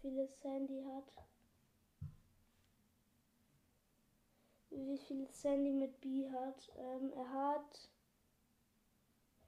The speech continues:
okay, er hat noch, ähm, hier sieben weniger. Deswegen, ich glaub, ich lass es jetzt erstmal mit dem Push. Deswegen mache ich jetzt noch ein paar Quests, sagen wir einfach mal.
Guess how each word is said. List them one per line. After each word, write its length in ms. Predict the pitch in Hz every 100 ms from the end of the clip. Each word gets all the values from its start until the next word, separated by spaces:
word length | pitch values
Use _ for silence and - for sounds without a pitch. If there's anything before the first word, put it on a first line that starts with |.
| _ _ _ -
okay, 420 | 262 254 262 233 -
er 140 | 247
hat 180 | 247 254
noch, 200 | 254 254 - -
ähm, 340 | 240 233 233 226 - - - - - - - - - - - - - - - - -
hier 280 | - 311 285
sieben 360 | 285 349 370 339
weniger. 600 | 359 359 339 302 277 285 311 320
Deswegen, 420 | 330 339 349 339 330
ich 120 | -
glaub, 260 | 339 339
ich 140 | 339 320
lass 280 | 339 359 370
es 140 | -
jetzt 200 | 392 381
erstmal 400 | 294 330 349 330
mit 200 | 320 285
dem 160 | 294 285
Push. 300 | 311 320 -
Deswegen 480 | 254 - 277 277 277
mache 200 | 269 285
ich 120 | 277
jetzt 220 | 254 -
noch 120 | 262
ein 60 | -
paar 180 | - 220
Quests, 640 | 202 190 202 - - -
sagen 280 | - - 220
wir 100 | -
einfach 280 | - - 240
mal. 220 | 240 247